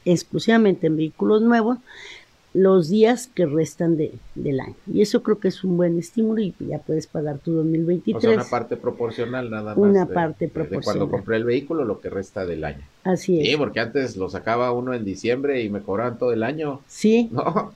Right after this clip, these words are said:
Speaker 1: pagabas todo el veinte, eh,
Speaker 2: Todo el
Speaker 1: bueno, el
Speaker 2: derecho
Speaker 1: año
Speaker 2: vehicular
Speaker 1: que,
Speaker 2: del año,
Speaker 1: del
Speaker 2: sí.
Speaker 1: año y tenías que pagar inmediatamente el
Speaker 2: Exacto.
Speaker 1: siguiente.
Speaker 2: Ujú.
Speaker 1: Hoy ya no sucede eso, creo que son los estímulos que se ha estado pensando mucho de parte del gobierno para poder atender,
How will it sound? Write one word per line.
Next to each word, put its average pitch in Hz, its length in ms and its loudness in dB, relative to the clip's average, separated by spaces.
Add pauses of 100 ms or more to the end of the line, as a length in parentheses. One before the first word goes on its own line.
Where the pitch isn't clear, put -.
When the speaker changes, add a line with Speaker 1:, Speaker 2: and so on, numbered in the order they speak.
Speaker 1:
pagabas 196 420 4
todo 220 120 8
el 220 140 4
veinte, 180 920 2
eh, - 40 -2
Speaker 2:
Todo 170 60 2
el 175 60 2
Speaker 1:
bueno, 240 180 6
el 202 160 8
Speaker 2:
derecho 196 60 10
Speaker 1:
año 226 160 8
Speaker 2:
vehicular 220 240 4
Speaker 1:
que, - 60 4
Speaker 2:
del 233 160 4
año, 165 260 0
Speaker 1:
del 202 100 6
Speaker 2:
sí. 208 80 8
Speaker 1:
año 254 260 6
y 262 60 2
tenías 180 300 4
que 196 100 4
pagar 190 260 4
inmediatamente 185 720 2
el 185 60 4
Speaker 2:
Exacto. 175 100 -4
Speaker 1:
siguiente. 240 540 2
Speaker 2:
Ujú. - 100 -18 (300)
Speaker 1:
Hoy 240 140 6
ya 269 100 10
no 262 160 4
sucede 208 600 4
eso, 220 220 2
creo 226 160 0
que 214 100 -2
son 196 160 0
los 196 160 -2
estímulos 180 640 2 (400)
que 180 100 2
se 190 120 2
ha - 20 6
estado 190 360 2
pensando 175 440 2
mucho 180 220 2
de 180 60 0
parte 170 340 -2
del 180 140 2
gobierno 190 480 4
para 151 240 -2
poder 151 320 0
atender, 156 580 2